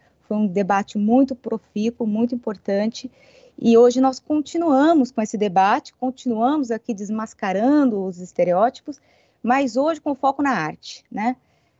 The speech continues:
A arte, que é um instrumento poderosíssimo de, de comunicação entre nós, né? Eu já ouvi essa, essa, esse lugar comum e todo mundo já ouviu, mas acho que ele é muito verdadeiro,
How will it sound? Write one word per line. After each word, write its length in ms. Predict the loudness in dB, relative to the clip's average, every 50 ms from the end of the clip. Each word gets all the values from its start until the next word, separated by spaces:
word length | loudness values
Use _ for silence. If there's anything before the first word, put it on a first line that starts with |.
| _ -6
A 80 | -4
arte, 800 | -2 0 2 2 0 0 -2 -4 -8 -6 -6 -4 -4 -6 -8 -12 _ _ _ _
que 240 | -6 -4 -2 0 2
é 420 | 4 4 4 4 4 2 0 -6 -12 _ _
um 320 | -18 -12 -10 -8 -6 -6 -6
instrumento 680 | -8 -10 -12 -10 -8 -6 -6 -6 -8 -8 -10 -12 -12 -12 _ _ _ _ -6
poderosíssimo 960 | -4 -2 -2 -2 -2 -2 -2 -4 -2 0 2 2 2 0 -2 -6 -6 -6 -6
de, 260 | -4 -4 -4 -6 -6 -8 _ _ _ _ _ _ _ -10
de 140 | -8 -8 -8
comunicação 1160 | -2 _ 2 4 4 4 4 2 0 -4 -6 -6 -10 -16 -6 0 2 2 2 2 0 -2 -6 _ _ -12
entre 300 | -12 -12 -10 -10 -8 -6
nós, 540 | -4 -4 -4 -2 -4 -4 -6 -8 -14 -20 _ _ _ _ _ _
né? 420 | -8 -4 -2 -2 -2 -2 -2 -2 -4
Eu 200 | -4 -6 -8 -10 _ _ _ _ _ _ -20 _ -20 -8
já 240 | -2 0 2 2 2
ouvi 420 | 0 0 0 2 2 2 2 0 -4
essa, 400 | -6 -8 -8 -6 -4 -4 -4 -4 -4
essa, 280 | -6 -6 -4 -6 -6 -8 _ _
esse 200 | -10 -8 -4 -4
lugar 260 | -2 0 0 0 -2 0
comum 640 | _ -2 -2 0 2 2 4 4 4 4 2 0 -2
e 60 | -6
todo 220 | -8 -8 -8 -8
mundo 160 | -8 -10 -6 -4
já 120 | -2 0
ouviu, 480 | 0 -2 -2 -2 -2 -2 0 -2 -4 -6 _ _ _ _ _ _ _ _ -4
mas 220 | -2 -2 0 2
acho 180 | 0 0 0 0
que 60 | 0
ele 80 | 0 0
é 20 |
muito 160 | -2 -4 -6
verdadeiro, 760 | -6 -6 -4 -4 -4 -4 -2 2 2 4 4 4 2 -2